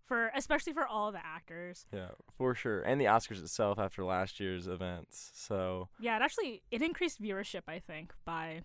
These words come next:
Speaker 1: I don't know, a few million.
Speaker 2: <laughs> I'm not surprised. Um, but, I mean, other than this, I mean, what other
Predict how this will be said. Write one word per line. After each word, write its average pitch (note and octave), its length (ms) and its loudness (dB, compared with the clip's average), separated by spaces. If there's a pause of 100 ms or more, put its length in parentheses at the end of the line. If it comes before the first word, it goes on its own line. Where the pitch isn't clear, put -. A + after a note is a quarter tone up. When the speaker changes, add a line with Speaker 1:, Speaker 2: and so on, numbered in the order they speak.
(140)
Speaker 1:
I G3 60 -8
don't G3+ 100 -2
know, E3 100 -4
a F3 40 -6
few G3 180 -4
million. F3+ 500 -6 (240)
Speaker 2:
<laughs> - 260 -4
I'm G#2+ 160 2
not G#2+ 200 4
surprised. F#2 880 -2
Um, A2 520 6 (100)
but, B2+ 140 8
I A#2 100 10
mean, B2 140 4
other D#3 240 4
than C3+ 100 0
this, A2 380 2
I G2+ 40 -2
mean, G2 200 -2
what B2 260 2
other A2 480 4